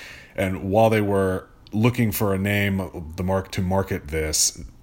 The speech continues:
you know, it was kind of like people would write in and suggest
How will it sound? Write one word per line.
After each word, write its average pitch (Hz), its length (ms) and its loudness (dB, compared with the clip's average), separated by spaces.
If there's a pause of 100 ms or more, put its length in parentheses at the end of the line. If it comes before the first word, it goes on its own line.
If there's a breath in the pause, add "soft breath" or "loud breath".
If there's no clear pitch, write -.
(120)
you 87 300 -8
know, 87 260 -6
it 71 180 -8
was 87 140 -4
kind 90 200 -4
of 78 100 -8
like 78 200 -6
people 87 260 -6
would 78 180 -6
write 85 240 0
in 85 160 -2
and 78 120 -4
suggest 82 580 0